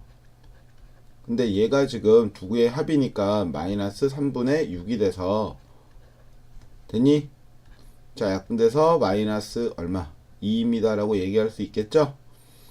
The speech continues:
자, 마이너스 구분의 P가 마이너스 이니까 우리가 구하고자 하는 P는 얼마다?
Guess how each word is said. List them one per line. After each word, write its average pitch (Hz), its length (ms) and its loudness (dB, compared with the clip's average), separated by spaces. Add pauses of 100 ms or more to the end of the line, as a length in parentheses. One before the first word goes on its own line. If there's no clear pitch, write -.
(420)
자, 143 200 8
마이너스 165 540 4
구분의 151 500 4
P가 156 400 2
마이너스 123 500 0
이니까 107 460 0
우리가 87 420 -4
구하고자 101 560 -2
하는 104 220 -6
P는 143 340 -2
얼마다? 90 580 -4